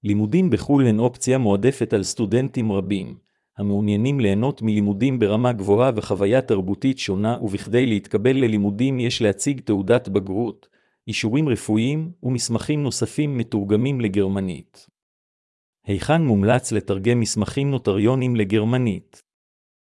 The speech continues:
הדרך המומלצת לתרגום מסמכים נוטריונים לגרמנית היא באמצעות משרד עורך דין מקצועי ומנוסה בתחום, כך שתוכלו לקבל במקום אחד הן את שירותי התרגום והן את החתימה הנוטריונית, לרבות אישור אפוסטיל,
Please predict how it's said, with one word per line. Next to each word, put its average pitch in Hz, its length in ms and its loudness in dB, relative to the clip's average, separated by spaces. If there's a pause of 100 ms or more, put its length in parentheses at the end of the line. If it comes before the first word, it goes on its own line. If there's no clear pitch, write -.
(300)
הדרך 123 420 2
המומלצת 101 600 -2
לתרגום 104 500 -2
מסמכים 123 480 -2
נוטריונים 113 640 2
לגרמנית 101 680 0
היא 123 100 -4
באמצעות 107 520 2
משרד 123 400 0
עורך 113 300 2
דין 110 240 0
מקצועי 107 520 -2
ומנוסה 107 520 0
בתחום, 101 560 -4 (480)
כך - 200 -2
שתוכלו 135 420 0
לקבל 120 400 2
במקום 113 440 2
אחד 113 380 2
הן 113 160 0
את 113 100 -4
שירותי 107 380 0
התרגום 110 540 -2
והן 113 160 0
את 110 100 -6
החתימה 110 500 -2
הנוטריונית, 101 840 0 (420)
לרבות 101 460 2
אישור 127 340 2
אפוסטיל, 95 640 -4